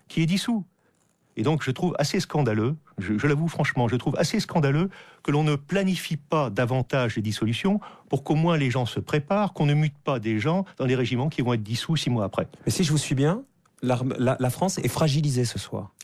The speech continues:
Speaker 1: Ah, la France est fragilisée, et elle va continuer de plus en plus à être fragilisée. Il y a une incohérence entre les buts politiques affichés et les réalités opérationnelles.
Speaker 2: Mais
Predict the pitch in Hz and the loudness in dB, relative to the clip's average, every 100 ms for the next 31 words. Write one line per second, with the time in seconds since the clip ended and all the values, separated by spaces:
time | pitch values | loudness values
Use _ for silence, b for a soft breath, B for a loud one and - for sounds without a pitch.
0 | - 95 95 165 185 - - 196 - 107 | -8 -8 -4 0 2 0 -2 -2 0 -4
1 | 104 92 92 131 196 113 95 117 - 160 | -4 -4 -2 0 0 0 -2 -2 -2 -2
2 | 151 139 120 110 - 196 190 175 - 165 | 0 0 2 -2 0 0 2 0 0 -2
3 | 120 107 127 113 110 107 160 135 117 180 | -2 -4 -4 -2 -2 0 0 2 2 2
4 | 180 160 131 135 170 - B B B 123 | 2 0 0 0 -2 -4 B B B -6
5 | 117 127 127 117 190 185 - 117 101 - | -2 0 0 0 -2 -2 -4 -4 -4 -6
6 | 104 - - - 107 - 131 B B B | -8 -6 -6 -4 -2 0 0 B B B
7 | - 117 110 110 147 123 110 123 107 - | -6 0 0 2 2 0 -2 -2 -2 -4
8 | 92 - 87 87 - B B 135 135 | -8 -8 -8 -10 -16 B B -2 -2